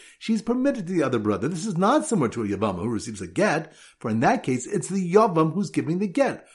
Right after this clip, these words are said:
Whereas here, in regard to miyun, it's the minor who's doing the action and saying, "Re'enu bach v'lo tzevenu bach." "I do not want you, and I do not desire you."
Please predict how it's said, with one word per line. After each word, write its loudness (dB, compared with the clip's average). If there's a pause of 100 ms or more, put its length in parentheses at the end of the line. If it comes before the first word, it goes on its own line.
(160)
Whereas -10
here, 6
in 0
regard -6
to 0
miyun, 4
it's -6
the 0
minor 2
who's 2
doing 0
the -2
action -2
and 0
saying, 2 (260)
"Re'enu 2
bach -2
v'lo 4
tzevenu 0
bach." -4
"I -2
do -4
not -4
want -8
you, 4
and -6
I -2
do -10
not -6
desire 0
you." -6